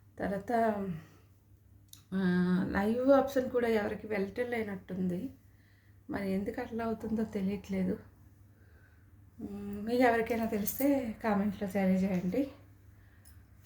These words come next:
ఓకే ఫ్రెండ్స్, ఓకే, అందరూ ఈ విషయం గురించి నేను చెబుదామనేసి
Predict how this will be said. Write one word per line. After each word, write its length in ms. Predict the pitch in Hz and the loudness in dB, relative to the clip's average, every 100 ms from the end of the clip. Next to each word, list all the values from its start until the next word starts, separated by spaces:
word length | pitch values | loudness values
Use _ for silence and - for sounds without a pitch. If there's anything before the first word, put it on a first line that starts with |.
| - | -10
ఓకే 560 | 226 220 226 - 233 220 | -2 0 -2 -4 -4 -4
ఫ్రెండ్స్, 680 | 220 233 214 214 214 196 - - - - - - - - - - - - - | -4 0 2 2 -2 -4 -10 -12 -16 -20 -20 -20 -20 -20 -20 -20 -20 -20 -10
ఓకే, 200 | 220 220 254 | -6 2 2
అందరూ 260 | 220 226 | 4 2
ఈ 120 | 254 233 | 2 2
విషయం 300 | 220 - 269 | 0 4 6
గురించి 300 | 277 269 254 247 | 8 8 6 2
నేను 260 | 220 208 202 196 190 190 - - _ - - - - - _ - _ - | 0 -2 -4 -6 -6 -8 -12 -20 _ -20 -20 -20 -20 -20 _ -20 _ -6
చెబుదామనేసి 880 | 233 233 254 247 240 233 220 254 | 0 4 6 6 6 2 0 4